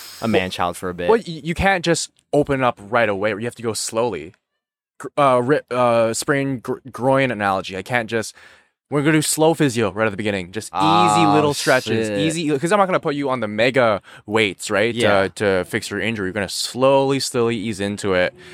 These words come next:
Speaker 2: And then we're, and then little by little, you're gonna become more and more flexible. You're gonna be more and more healed.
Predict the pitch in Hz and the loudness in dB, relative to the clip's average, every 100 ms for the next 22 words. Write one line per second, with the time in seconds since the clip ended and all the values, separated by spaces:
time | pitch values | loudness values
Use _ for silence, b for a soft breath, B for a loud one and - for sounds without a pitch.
0 | B B B _ _ _ - 113 113 110 | B B B _ _ _ -4 0 2 2
1 | 110 107 - 110 107 104 101 104 113 113 | 2 -2 -2 0 2 2 0 2 2 4
2 | 107 101 107 98 92 80 92 98 92 98 | 2 4 2 2 0 -2 -6 -6 -6 -6
3 | 95 92 92 90 - 90 - 92 95 92 | -4 -4 -4 -4 -2 -2 -4 -6 -6 -6
4 | 87 85 82 98 80 - | -6 -6 -2 -2 -2 -8